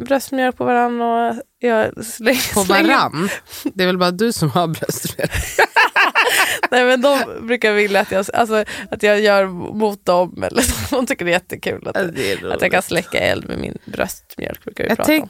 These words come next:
Speaker 2: jag tänker också att d-, en, alltså en sak som vi inte har tagit upp, men det är ju att vi kommer från en väldigt, ska man säga, kroppsliberal familj.
Speaker 1: Ja, jag
Speaker 2: Det har ju
Speaker 1: älskar det.
Speaker 2: inte jag förstått förrän vi blev äldre. Alltså att,
Speaker 1: Mm,
Speaker 2: att
Speaker 1: jag
Speaker 2: man
Speaker 1: förstod,
Speaker 2: är
Speaker 1: jag tyckte typ,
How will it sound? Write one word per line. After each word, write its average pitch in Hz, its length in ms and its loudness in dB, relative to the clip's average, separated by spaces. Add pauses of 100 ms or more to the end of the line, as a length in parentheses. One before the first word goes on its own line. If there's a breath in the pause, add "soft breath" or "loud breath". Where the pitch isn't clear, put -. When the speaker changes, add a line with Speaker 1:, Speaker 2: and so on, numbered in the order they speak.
(120)
Speaker 2:
jag 269 160 0
tänker 302 300 0
också 185 200 0
att 170 120 -2
d-, - 380 -8
en, 196 380 2
alltså 190 200 -2
en 185 80 0
sak 170 180 -4
som 170 160 -2
vi 160 80 0
inte 151 220 0
har 143 60 -2
tagit 160 260 -2
upp, 220 260 0
men 175 220 2
det 214 60 4
är 214 160 4
ju 165 120 2
att 139 220 -4
vi 165 540 0 (160)
kommer 151 380 0
från 131 320 -2
en 127 100 0 (180)
väldigt, 139 640 0
ska - 160 -6
man 131 120 -4
säga, 123 380 0 (420)
kroppsliberal 156 1300 0
familj. 139 420 -2
Speaker 1:
Ja, 220 280 4 (160)
jag 294 100 4
Speaker 2:
Det 240 40 4
har 262 120 4
ju 269 60 4
Speaker 1:
älskar 226 60 4
det. 160 60 0
Speaker 2:
inte 175 120 -2
jag 151 220 2
förstått - 680 -4
förrän 127 420 0 (460)
vi 135 120 0
blev 131 180 0
äldre. - 520 -2
Alltså 214 220 0
att, 262 180 2
Speaker 1:
Mm, 185 200 0
Speaker 2:
att 208 60 4
Speaker 1:
jag 226 80 2
Speaker 2:
man 202 140 2
Speaker 1:
förstod, 185 200 2
Speaker 2:
är - 40 2
Speaker 1:
jag 247 160 2
tyckte - 280 0
typ, 180 180 -2